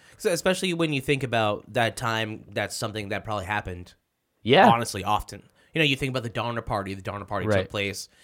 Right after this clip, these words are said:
Speaker 1: in the very similar area to both these movies.
Speaker 2: Uh, the Ravenous is,
Speaker 1: You know?
Speaker 2: is supposed to be loosely based on the Donner Party.
Speaker 1: Okay.
Speaker 2: Yeah.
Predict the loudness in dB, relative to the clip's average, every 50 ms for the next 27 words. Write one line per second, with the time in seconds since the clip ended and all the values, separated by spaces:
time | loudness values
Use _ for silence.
0 | -20 -20 -18 _ -8 -6 -6 -6 -8 -10 -10 -8 -8 -6 -6 -4 -4 -6 -6 -8
1 | -10 -10 -8 -8 -6 -4 -4 -4 -2 -4 -4 -6 -8 -8 -6 -6 -6 -6 -6 -8
2 | -8 -8 -10 -12 -12 -12 -12 -12 -12 -12 -10 2 4 6 6 8 12 12 12 12
3 | 12 12 12 12 12 12 10 6 6 6 4 6 4 6 6 6 8 10 10 10
4 | 10 10 8 8 10 10 8 8 6 6 4 2 4 6 6 6 6 4 2 2
5 | 2 4 4 4 4 2 2 2 0 -4 -8 -8 -10 -10 -2 -2 -2 0 0 -2
6 | -6 -6 -10 _ _ _ -8 -8 -8 -10